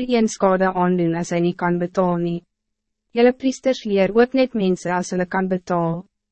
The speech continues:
Die profete vra geld om vir iemand te sê wat die Heere sê.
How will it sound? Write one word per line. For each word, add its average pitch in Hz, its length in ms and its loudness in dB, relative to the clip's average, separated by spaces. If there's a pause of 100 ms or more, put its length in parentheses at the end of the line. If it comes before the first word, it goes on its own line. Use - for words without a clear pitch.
(100)
Die 240 80 -10
profete 254 540 2
vra 247 200 0
geld 208 380 2
om 190 140 -4
vir 180 140 -8
iemand 185 360 -2
te 202 60 -14
sê - 240 -6
wat 185 160 0
die 196 160 2
Heere 185 340 0
sê. 180 380 -6